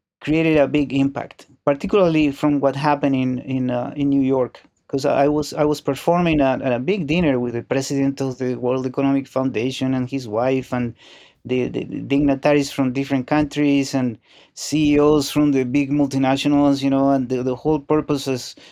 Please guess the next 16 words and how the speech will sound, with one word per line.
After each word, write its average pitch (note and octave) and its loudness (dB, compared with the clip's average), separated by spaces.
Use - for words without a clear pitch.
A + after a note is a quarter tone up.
of C#3+ 0
the, A#2+ 0
the C3 0
meeting D3 2
was B2+ -2
to - -6
let C3 0
them B2+ 0
know C3 2
that A#2 2
if A#2+ -4
they C3 -4
<laughs> - -8
don't D#3 0
do C#3+ 0
something, C#3 -2